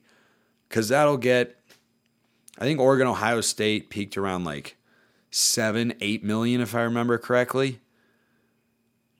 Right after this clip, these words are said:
You could easily, easily be in the five million range if you put Oregon and Miami in. I mean, that is just, you got two coasts. You could maybe meet in the middle, do a neutral site game. I don't care.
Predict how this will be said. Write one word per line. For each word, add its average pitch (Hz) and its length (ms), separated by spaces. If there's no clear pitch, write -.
You 151 120
could 131 160
easily, 110 600
easily 180 600
be 117 160
in 123 80
the 117 80
five 107 340
million 90 360
range 69 440
if 110 120
you 107 60
put 131 160
Oregon 123 320
and 101 80
Miami 90 340
in. 82 120
I 117 80
mean, 131 180
that 185 260
is 123 220
just, 117 280
you 165 100
got 151 260
two 208 240
coasts. 139 640
You 143 120
could 143 160
maybe 175 300
meet 170 120
in 156 60
the 147 60
middle, 143 260
do 139 160
a 120 40
neutral 131 340
site 120 300
game. 127 280
I 135 140
don't 165 180
care. 101 400